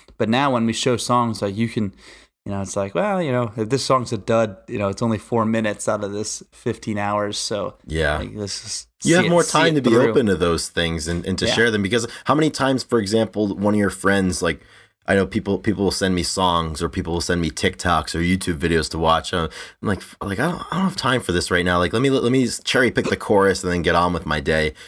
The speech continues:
Speaker 2: Uh, but when you're out there, I mean, I've got an album recommendation. Be like, "All right, like, <laughs>
Speaker 1: No
Speaker 2: this is
Speaker 1: problem.
Speaker 2: only, this is only seven percent of the time I'm gonna be sitting in this car today. Let, just let it rip. It's only an hour."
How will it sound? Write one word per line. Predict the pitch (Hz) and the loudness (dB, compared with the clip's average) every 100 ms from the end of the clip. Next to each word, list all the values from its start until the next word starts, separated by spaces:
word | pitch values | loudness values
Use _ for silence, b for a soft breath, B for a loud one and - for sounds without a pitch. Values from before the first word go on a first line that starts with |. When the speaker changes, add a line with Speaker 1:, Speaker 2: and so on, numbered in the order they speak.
| B B | B B
Speaker 2:
Uh, | 85 | -2
but | 82 | 2
when | 98 123 | 2 4
you're | 135 | 2
out | 87 110 - | 2 2 2
there, | 92 101 87 78 - | 2 4 2 0 -2
I | 87 | 0
mean, | 90 82 - _ _ _ _ - | 0 -2 -6 _ _ _ _ -2
I've | 101 | 0
got | 139 110 | 2 0
an | 101 - | 0 2
album | 110 120 104 92 | 2 4 4 4
recommendation. | 85 87 87 82 85 82 76 | 2 0 0 2 2 0 -2
Be | |
like, | 85 | 0
"All | 82 135 | 2 2
right, | 139 92 | 2 2
like, | 104 95 - | -2 -2 -6
<laughs> | 123 | -6
Speaker 1:
No | 107 117 | -2 -2
Speaker 2:
this | |
is | |
Speaker 1:
problem. | 120 120 151 131 | 2 2 4 4
Speaker 2:
only, | 135 120 B 120 | 4 0 B 0
this | |
is | 120 | 4
only | 139 127 | 4 2
seven | - 131 139 120 | 2 2 4 2
percent | 123 - 127 | 0 2 2
of | 113 | 2
the | 110 | 0
time | - 113 120 | 2 2 4
I'm | 107 | 2
gonna | 104 101 | 2 2
be | 98 | 0
sitting | - 113 113 | 0 0 0
in | 104 | 0
this | 95 | 0
car | - - 113 117 | -2 2 2 2
today. | 92 92 | 2 2
Let, | 92 92 | 2 0
just | 95 90 | -4 0
let | 104 107 | 2 2
it | |
rip. | 101 113 - | 2 0 0
It's | 101 - | -4 -2
only | 117 117 | 2 2
an | 113 | 2
hour." | 110 120 110 104 | 2 2 2 0